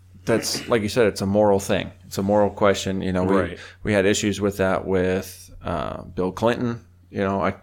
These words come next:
Speaker 1: I mentioned that a little bit in this, in my
Speaker 2: J F K.
Speaker 1: dissent this week. You know,
Speaker 2: Yeah.
Speaker 1: we know about it with J F K for, but we just kinda all look past it. I don't know. But it's, that's not what any of, like, the Mueller stuff is about.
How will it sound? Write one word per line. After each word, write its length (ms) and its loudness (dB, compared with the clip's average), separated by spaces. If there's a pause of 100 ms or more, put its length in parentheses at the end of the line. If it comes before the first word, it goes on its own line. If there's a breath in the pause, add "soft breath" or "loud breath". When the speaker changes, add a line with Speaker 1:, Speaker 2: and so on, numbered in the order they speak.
Speaker 1:
I 80 2
mentioned 360 2
that 140 4
a 40 4
little 180 4
bit 240 4
in 80 -6
this, 360 -2
in 220 2
my 140 4
Speaker 2:
J 80 4
F 40 4
K. 60 6
Speaker 1:
dissent 240 2
this 180 -4
week. 320 -2 (320 loud breath)
You 100 2
know, 120 4
Speaker 2:
Yeah. 60 0
Speaker 1:
we 120 6
know 200 6
about 320 6
it 120 2
with 140 0
J 120 2
F 160 2
K 280 -2
for, 200 -4
but 300 0 (440)
we 120 -2
just 320 -6
kinda 180 -2
all 500 0
look 260 -2
past 320 2
it. 80 2
I 80 2
don't 120 4
know. 180 2 (560 loud breath)
But 200 4 (960)
it's, 340 0 (580)
that's 520 0 (160)
not 340 0
what 220 0
any 180 4
of, 100 2
like, 200 0
the 80 2
Mueller 300 4
stuff 320 -2
is 120 -8
about. 360 -6